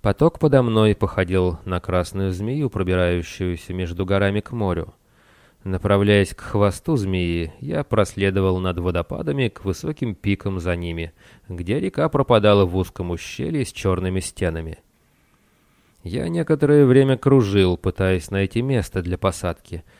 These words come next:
но там были только голые гранитные склоны и неровная поверхность застывшей лавы. И тогда, пролетев через высокий перевал, я обнаружил этот кратер.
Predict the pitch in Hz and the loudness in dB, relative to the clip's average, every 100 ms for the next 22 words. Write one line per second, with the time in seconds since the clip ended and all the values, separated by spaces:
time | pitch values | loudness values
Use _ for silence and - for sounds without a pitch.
0 | _ - 175 117 107 98 95 92 95 92 | _ -6 -2 2 2 4 2 2 2 0
1 | 92 87 127 117 95 92 95 98 - 107 | -2 -2 2 2 2 2 0 0 -2 -2
2 | 98 - 143 180 113 98 113 120 107 104 | -2 -4 -4 -2 0 0 -2 -6 -6 -2
3 | 101 98 95 98 95 104 101 90 - 87 | 2 2 2 -2 -2 0 0 0 -6 -8
4 | - 90 95 - 95 - 113 104 92 85 | -8 -4 -4 -2 -4 -2 0 2 2 0
5 | 82 - _ _ _ _ _ _ _ _ | -4 -10 _ _ _ _ _ _ _ _
6 | 90 87 - 85 87 156 156 143 143 147 | -4 -4 -4 -8 -4 -2 2 4 4 4
7 | 135 - 123 107 110 - 107 101 98 95 | 4 4 4 4 2 4 2 2 0 2
8 | 92 123 165 151 123 104 101 104 101 104 | 4 2 2 0 0 2 4 4 4 0
9 | - 98 101 - - 98 - 87 85 | -2 -4 -4 -4 0 0 0 -4 -4